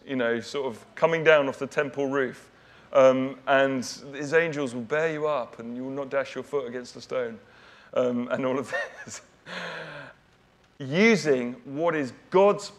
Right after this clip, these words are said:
power as creator and almighty God for his own purposes.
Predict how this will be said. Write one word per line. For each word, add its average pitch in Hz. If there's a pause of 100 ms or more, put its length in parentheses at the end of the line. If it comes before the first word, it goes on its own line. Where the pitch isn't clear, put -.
power 151
as 135
creator 151
and 120
almighty 135
God 117 (260)
for 196
his 175 (140)
own 165
purposes. 135